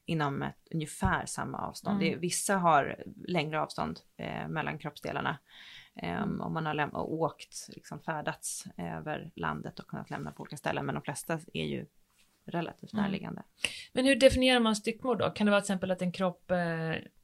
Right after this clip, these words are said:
Speaker 2: kommer du ihåg det här gödselbrunnsmordet när de skulle f-,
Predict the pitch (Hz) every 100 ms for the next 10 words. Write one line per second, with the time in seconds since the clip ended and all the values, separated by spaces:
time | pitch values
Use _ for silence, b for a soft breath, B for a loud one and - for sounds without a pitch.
0 | _ _ _ _ _ _ _ _ _ _
1 | - - 202 214 175 180 175 180 170 170
2 | 170 180 202 196 165 - 175 165 - 170
3 | - - - -